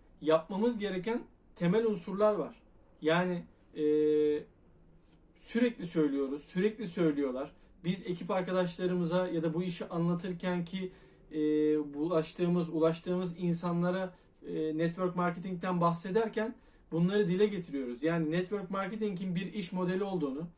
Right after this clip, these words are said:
ve gerçek anlamda nasıl, e, bir berber, kuaför, terzi yıllar içinde yetişiyorsa ya da işte müteahhit olmak için, doktor olmak için nasıl yıllarca okumak ve kendini geliştirmek gerekiyorsa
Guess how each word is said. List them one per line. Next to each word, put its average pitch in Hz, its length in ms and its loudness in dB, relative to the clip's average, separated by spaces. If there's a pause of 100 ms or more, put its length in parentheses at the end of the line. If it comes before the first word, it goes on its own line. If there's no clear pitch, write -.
(300)
ve 160 80 4
gerçek 160 500 4
anlamda 170 680 0
nasıl, 190 420 -2 (400)
e, 156 240 2
bir 165 200 0
berber, 165 600 2 (580)
kuaför, 170 680 4 (460)
terzi 165 760 4
yıllar 160 420 0
içinde 180 340 0
yetişiyorsa 170 720 0 (220)
ya 156 140 0
da 170 60 2
işte 170 480 0
müteahhit 170 500 0
olmak 175 300 2
için, 170 340 -2
doktor 160 320 0
olmak 170 320 2
için 180 340 -6 (280)
nasıl 185 240 -2
yıllarca 180 480 2
okumak 170 520 0 (380)
ve 156 100 -2
kendini 165 380 2
geliştirmek 165 680 0
gerekiyorsa 175 720 0